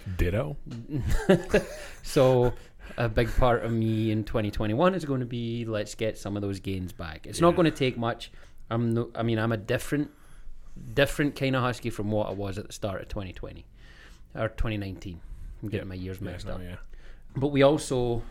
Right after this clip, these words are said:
Speaker 2: by, I, I call it a fortuitous chance, um, that we chose Journey as our, our handle on Instagram, and then our website, which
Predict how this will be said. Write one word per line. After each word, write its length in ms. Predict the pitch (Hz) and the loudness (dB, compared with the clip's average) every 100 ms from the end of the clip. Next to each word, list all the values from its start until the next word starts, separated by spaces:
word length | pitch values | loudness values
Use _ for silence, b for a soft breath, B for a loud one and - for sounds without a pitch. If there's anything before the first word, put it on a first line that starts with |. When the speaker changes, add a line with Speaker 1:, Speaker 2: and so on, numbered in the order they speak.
| B B B B B | B B B B B
Speaker 2:
by, 560 | - 107 131 135 135 - | -6 2 4 4 2 -4
I, 300 | 123 165 185 | -2 2 2
I 80 | 214 | 2
call 280 | 220 240 214 | 0 -2 -2
it 60 | - | -4
a 60 | |
fortuitous 680 | - - - 139 139 123 - | -4 -6 -4 0 2 0 -4
chance, 640 | - - - 127 135 - - b b b b b | -8 -2 0 0 -2 -8 -12 b b b b b
um, 440 | 127 120 120 113 | -2 -2 -2 -4
that 100 | 110 113 | -4 -6
we 100 | 117 | -8
chose 420 | 110 - 120 110 | -6 -2 -2 -2
Journey 580 | - 117 110 135 143 139 - | 0 2 4 4 0 -4 -6
as 140 | 117 113 | -2 0
our, 340 | 104 104 131 - - | 0 -2 -6 -14 -6
our 140 | 107 | -6
handle 500 | 95 113 113 135 127 | -2 -2 0 0 2
on 180 | 110 107 | 0 0
Instagram, 600 | 110 - 117 120 117 113 | -4 -6 -4 0 0 -2
and 160 | 101 104 | -4 -4
then 380 | 107 104 104 104 b b b b - | -4 -4 -4 -6 b b b b -6
our 100 | 107 | 0
website, 640 | 117 143 127 113 107 110 | 2 2 0 -2 -2 -2
which 360 | 107 - - | -8 -10 -12